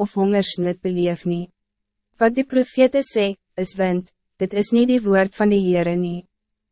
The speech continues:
Mag wat hulle sê, oor hulle self kom, die Heere, die almachtige God, het vir my gesê, omdat hulle dit gesê het, "Maak ek my woorde in jou mond 'n vuur en hierdie volk uit, zodat die vuur hulle verteer." Kyk,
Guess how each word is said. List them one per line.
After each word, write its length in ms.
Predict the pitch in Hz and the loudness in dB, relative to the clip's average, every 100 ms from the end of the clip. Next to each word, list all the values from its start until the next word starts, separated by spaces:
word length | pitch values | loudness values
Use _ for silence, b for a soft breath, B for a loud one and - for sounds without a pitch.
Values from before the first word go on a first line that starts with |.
| _ - | _ -4
Mag 280 | 208 233 - | 0 0 2
wat 180 | 285 269 | -2 2
hulle 140 | 233 | 0
sê, 340 | 226 240 214 208 _ - | 2 2 2 0 _ -2
oor 180 | 196 185 | 0 0
hulle 160 | 185 | -2
self 380 | 185 180 180 180 | -2 -2 -2 -2
kom, 320 | - 180 190 247 _ _ _ - | -4 -2 -2 -4 _ _ _ -4
die 140 | 220 202 | 0 4
Heere, 440 | 214 214 214 220 _ _ | 4 4 2 -2 _ _
die 160 | 202 202 | -2 0
almachtige 720 | 202 196 190 226 247 247 247 | 2 4 2 0 -2 0 -2
God, 400 | - 170 170 _ _ _ - | 0 0 0 _ _ _ -4
het 160 | 202 202 | -4 -2
vir 140 | 214 | -2
my 160 | 202 196 | 0 0
gesê, 540 | 202 220 - 170 202 - _ _ - | -2 -6 -2 -2 -2 -10 _ _ -2
omdat 240 | 220 240 | 2 2
hulle 160 | 226 226 | 2 0
dit 180 | 196 196 | 0 -4
gesê 240 | 208 - 180 175 | -6 -2 -2 -2
het, 120 | 170 _ _ | -4 _ _
"Maak 260 | 190 196 - | 0 0 0
ek 200 | 214 226 | -2 0
my 140 | 208 202 | 0 0
woorde 320 | 202 208 214 | 2 2 4
in 200 | 202 190 | 2 2
jou 140 | 180 | 2
mond 320 | 170 180 208 220 | 2 2 2 0
'n 60 | |
vuur 360 | 208 - 240 226 | -4 -2 -2 0
en 120 | 214 190 | 0 0
hierdie 260 | 190 208 - | 2 0 2
volk 260 | 185 180 | 0 0
uit, 360 | 165 165 147 _ _ _ _ | -2 -2 -2 _ _ _ _
zodat 320 | - 208 202 | -2 0 2
die 100 | 202 - | -2 -2
vuur 260 | 214 214 | 2 2
hulle 200 | 196 190 | 2 0
verteer." 680 | 190 208 208 - 180 180 175 _ _ _ _ _ _ _ | -2 -4 -6 -4 -4 -2 -8 _ _ _ _ _ _ _
Kyk, 360 | - 254 240 _ | 2 2 2 _